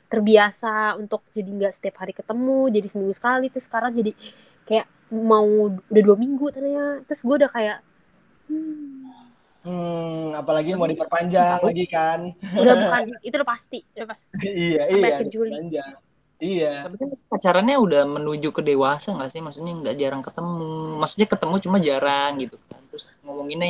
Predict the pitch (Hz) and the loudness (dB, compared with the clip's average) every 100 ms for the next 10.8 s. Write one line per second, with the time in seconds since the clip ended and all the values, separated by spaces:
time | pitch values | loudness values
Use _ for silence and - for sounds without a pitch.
0 | 160 151 160 147 - 147 151 151 143 143 | -2 -4 -4 -4 -4 -2 0 0 0 0
1 | 170 165 165 165 - - 254 247 220 220 | -2 -6 -6 -8 -10 -20 -18 -2 0 2
2 | 240 226 240 170 151 135 131 139 135 131 | 0 -4 -4 -4 -4 -4 -4 -8 -8 -8
3 | 139 - _ _ 151 151 143 233 220 240 | -12 -18 _ _ -6 -4 -6 -4 -2 -2
4 | - 196 214 226 240 277 233 - 233 226 | -2 -10 -10 2 4 4 0 -4 -6 -6
5 | 233 226 _ - - - - - 403 311 | -4 -8 _ -18 -16 -18 -16 -10 -10 0
6 | 254 254 247 _ 226 226 247 - 226 214 | 0 2 -6 _ -16 -8 -6 -6 -6 -6
7 | 233 233 220 - 143 139 139 143 143 139 | -6 -6 -8 -6 -2 2 4 2 0 -2
8 | 143 127 123 120 117 226 247 392 _ _ | -4 -4 -4 -6 -8 -6 -4 -6 _ _
9 | _ _ _ _ _ _ 233 240 240 254 | _ _ _ _ _ _ -4 -2 -2 -2
10 | 254 247 247 233 220 220 214 | -2 -2 -4 -2 0 0 -2